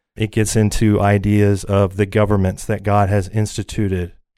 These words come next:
on earth, the government of the family,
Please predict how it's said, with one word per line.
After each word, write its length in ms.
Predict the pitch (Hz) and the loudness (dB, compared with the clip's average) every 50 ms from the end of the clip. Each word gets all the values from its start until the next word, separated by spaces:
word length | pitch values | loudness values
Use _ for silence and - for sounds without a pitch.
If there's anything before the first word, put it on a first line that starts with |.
| _ - | _ -6
on 260 | 107 101 98 95 92 | -4 -2 -2 -2 -2
earth, 340 | 95 98 95 92 87 - - | -4 -4 -4 -4 -4 -6 -10
the 80 | 98 | -6
government 520 | 95 101 101 95 104 98 101 101 101 - - | -4 -2 -2 0 0 0 0 -2 -4 -4 -4
of 360 | 104 101 98 98 90 - - - _ _ _ _ _ _ - | -4 -2 -2 -2 -4 -6 -12 -20 _ _ _ _ _ _ -6
the 80 | 107 | -6
family, 600 | 104 - 107 104 107 107 104 101 95 - - - | -4 0 0 0 2 0 0 -2 -4 -6 -10 -14